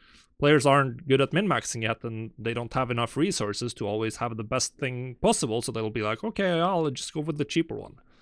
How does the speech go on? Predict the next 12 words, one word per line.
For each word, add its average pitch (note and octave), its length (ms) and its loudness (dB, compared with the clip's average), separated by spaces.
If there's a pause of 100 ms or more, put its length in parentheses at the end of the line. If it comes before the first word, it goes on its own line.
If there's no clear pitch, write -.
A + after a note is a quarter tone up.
(300)
It's - 140 -10
fine. E3+ 260 -2 (1300)
I A#2 100 -4
can C#3+ 160 0
buy C#3+ 180 8
more, D#3+ 220 8
then A#2+ 140 0
I A#2+ 80 -2
can A#2+ 160 -4
do B2 100 2
more B2 400 0
consumables." A2+ 720 -4